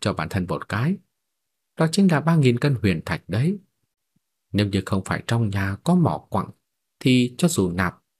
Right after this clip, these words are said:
cạp đất ba mươi năm cũng không chắc có thể tích cóp được ngần ấy tiền.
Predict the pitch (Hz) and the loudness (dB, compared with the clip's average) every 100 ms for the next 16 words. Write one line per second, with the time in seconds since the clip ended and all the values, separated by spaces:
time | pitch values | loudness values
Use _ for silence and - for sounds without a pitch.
0 | _ - 87 107 - - 113 117 120 120 | _ -4 -2 -2 -4 -2 0 2 2 0
1 | 120 - _ _ - 101 120 - 104 104 | -2 -6 _ _ 0 0 0 0 0 0
2 | - 175 - 165 165 185 156 160 - 185 | -2 -4 -2 -2 -2 -2 -4 -2 0 -2
3 | - 92 98 92 160 165 101 95 | -2 -2 -2 0 -2 0 0 0